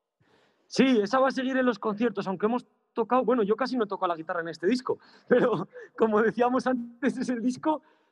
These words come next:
el más colaborativo, pero en el que casi menos hemos tocado individualmente.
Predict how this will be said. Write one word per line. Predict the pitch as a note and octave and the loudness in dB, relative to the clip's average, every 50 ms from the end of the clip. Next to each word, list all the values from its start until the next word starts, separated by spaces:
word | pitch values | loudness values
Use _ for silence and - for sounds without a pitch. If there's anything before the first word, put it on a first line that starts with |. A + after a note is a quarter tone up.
| _ - | _ -2
el | G3 A3 A#3 A3+ A3 G3+ G#3+ - | 0 0 0 0 -2 -4 -6 -4
más | - G3 G#3+ A3+ A3 - | 0 2 2 2 2 2
colaborativo, | - C4 C4 C4 C4 B3+ B3 A#3 G3 C#4 D4+ D#4 D4 | 2 2 2 2 2 0 -2 -2 -2 -2 -2 -2 0
pero | C#4+ C#4 B3 | 0 0 0
en | A#3+ | 0
el | A3+ G#3 | 0 0
que | G#3+ A3 G#3+ G#3 - _ _ | 0 -2 -2 -4 -8 _ _
casi | - A3 G#3 G#3 B3+ C4 | -8 -6 -6 -4 -2 0
menos | B3+ B3+ C#4 C#4 - - | 0 0 0 -2 -6 -6
hemos | C4 A#3 G#3 - | -6 -6 -6 -4
tocado | - G#3 G3+ G#3 G3+ G3 | -4 -4 -2 0 0 0
individualmente. | G3 F#3 G3 F#3+ F#3 F3+ F#3+ F#3+ G#3+ G#3 B3 C4+ B3+ - E3 C3+ - | 0 0 -2 -2 0 0 2 2 2 2 0 0 0 0 -2 -2 -2